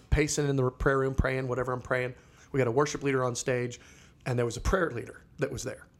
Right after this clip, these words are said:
And, uh, and the prayer leader and the worship leader are kinda running the meeting, and I'm just in the room pacing. And I can remember this happening two times, you know, maybe a year apart, that we all heard singing voices.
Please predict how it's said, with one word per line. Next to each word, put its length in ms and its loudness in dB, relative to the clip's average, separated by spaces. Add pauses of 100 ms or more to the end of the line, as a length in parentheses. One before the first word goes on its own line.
(540)
And, 280 -2
uh, 180 -2
and 120 -6
the 40 -6
prayer 180 0
leader 160 0
and 80 -2
the 60 -2
worship 240 -4
leader 200 0
are 40 -8
kinda 220 -4
running 280 -2
the 60 -2
meeting, 320 -4
and 80 -6
I'm 100 0
just 160 -2
in 80 0
the 60 -6
room 200 -2
pacing. 400 -4 (400)
And 100 -6
I 40 -4
can 100 -2
remember 180 0
this 120 -2
happening 280 -4
two 160 -6
times, 400 2
you 60 -4
know, 40 -4
maybe 160 2
a 40 -2
year 200 0
apart, 320 -2 (600)
that 200 -4
we 180 -4
all 520 -2 (360)
heard 520 -2 (580)
singing 500 0
voices. 540 -4